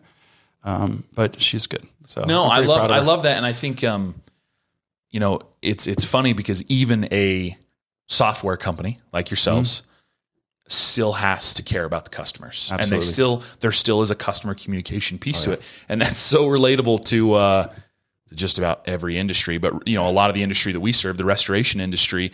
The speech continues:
Speaker 1: Yeah.
Speaker 2: like, yes, it's important that you have good systems and that you're good at, you know, drying out drywall or,
Speaker 1: Yeah.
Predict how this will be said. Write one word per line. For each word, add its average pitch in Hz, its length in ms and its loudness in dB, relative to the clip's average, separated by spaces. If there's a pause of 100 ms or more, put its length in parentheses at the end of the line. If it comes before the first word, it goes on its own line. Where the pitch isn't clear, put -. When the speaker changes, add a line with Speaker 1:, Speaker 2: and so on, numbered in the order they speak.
(120)
Speaker 1:
Yeah. 87 120 -8
Speaker 2:
like, 107 280 0 (480)
yes, 131 580 2
it's - 200 0
important 110 500 0
that - 100 -4
you 104 540 -2 (320)
have 92 240 -6
good 95 160 -4
systems 131 640 2
and 95 180 -6
that 87 160 -4
you're 90 100 -8
good 104 240 -2
at, - 240 -4 (560)
you 95 100 -18
know, 87 180 -8 (320)
drying 113 320 2
out 104 160 -2
drywall 113 640 4
or, 104 160 4
Speaker 1:
Yeah. 147 180 0